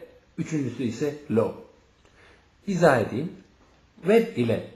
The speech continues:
log kelimeleri İngilizce'deki ulama kanunlarından dolayı web kelimesinden W ve E harflerini düşürür. Yani weblog otomatikmen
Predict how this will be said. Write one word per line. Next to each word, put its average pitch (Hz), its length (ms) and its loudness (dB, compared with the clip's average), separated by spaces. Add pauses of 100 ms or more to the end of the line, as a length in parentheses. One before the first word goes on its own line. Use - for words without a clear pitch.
(200)
log 214 240 0
kelimeleri 87 520 -6 (360)
İngilizce'deki 180 840 -2 (440)
ulama 160 320 0
kanunlarından 139 920 0
dolayı 110 360 -8 (920)
web 202 320 2
kelimesinden 107 680 -4 (360)
W 165 400 0
ve 104 280 0
E 208 320 2
harflerini 131 680 0 (320)
düşürür. 107 460 -8 (680)
Yani 190 320 2 (480)
weblog 151 500 4 (540)
otomatikmen 208 920 0